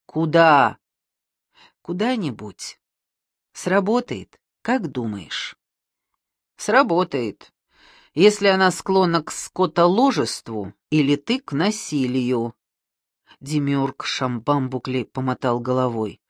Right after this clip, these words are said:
«Да, действительно, чего это я?» «А как ты думаешь, если я прольюсь на неё дождём?» «То она промокнет. Золотым дождём», уточнил Шамбамбукли.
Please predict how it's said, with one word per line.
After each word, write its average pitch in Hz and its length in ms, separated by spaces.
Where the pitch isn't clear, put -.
«Да, 135 240
действительно, 135 540
чего 135 360
это 131 240
я?» 123 420
«А 180 100
как - 200
ты 226 120
думаешь, 175 720
если 180 380
я 202 240
прольюсь 175 720
на 156 100
неё 160 340
дождём?» 151 640
«То 214 140
она 277 200
промокнет. 240 880
Золотым 170 800
дождём», 240 720
уточнил 156 540
Шамбамбукли. 127 960